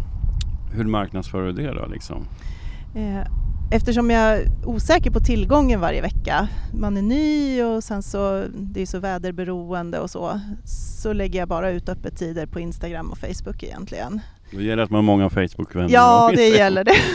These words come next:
Speaker 1: Och att folk delar också.
Speaker 2: <laughs> Ja, precis. Ja, men det har jag fått jättebra
Speaker 1: Mm.
Speaker 2: hjälp med. Eh, så nu har jag väl haft öppet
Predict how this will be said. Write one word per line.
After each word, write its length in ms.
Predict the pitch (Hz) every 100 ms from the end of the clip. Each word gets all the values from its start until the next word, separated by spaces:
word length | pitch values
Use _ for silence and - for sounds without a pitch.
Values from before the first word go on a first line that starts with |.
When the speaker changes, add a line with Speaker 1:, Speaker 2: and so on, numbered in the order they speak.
| 311
Speaker 1:
Och 80 | 466
att 60 |
folk 220 | 120 117
delar 520 | - 113 101 107 110 95
också. 380 | - - - 107
Speaker 2:
<laughs> 0 |
Ja, 400 | 240 247 247 254
precis. 320 | 247 220 202
Ja, 220 | - 247 277
men 120 | 262
det 60 |
har 60 | 277
jag 80 | 233
fått 160 | 196
jättebra 440 | - 185 202 226 -
Speaker 1:
Mm. 160 | 226 233 -
Speaker 2:
hjälp 380 | - 214 - -
med. 280 | - 175 233 - _ _ - - - -
Eh, 260 | - 226 101 - - 311 - -
så 220 | - 285
nu 120 | 269
har 80 | 269
jag 80 | 349
väl 100 | 294
haft 200 | 277 247
öppet 480 | - 262 - -